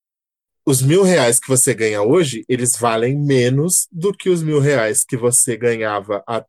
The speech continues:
três anos. Por quê? Porque embora a unidade monetária continue a me-, a mesma, você tá ganhando mil unidades monetárias daquela moeda, os preços das coisas aumentam,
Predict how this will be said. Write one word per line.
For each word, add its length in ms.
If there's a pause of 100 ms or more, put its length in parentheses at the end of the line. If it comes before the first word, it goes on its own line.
(100)
três 360
anos. 420 (460)
Por 160
quê? 160
Porque 260
embora 360
a 40
unidade 500
monetária 520
continue 400
a 100
me-, 300
a 100
mesma, 320
você 240
tá 120
ganhando 500 (320)
mil 320
unidades 440
monetárias 540
daquela 280
moeda, 520 (560)
os 200
preços 440
das 180
coisas 340
aumentam, 720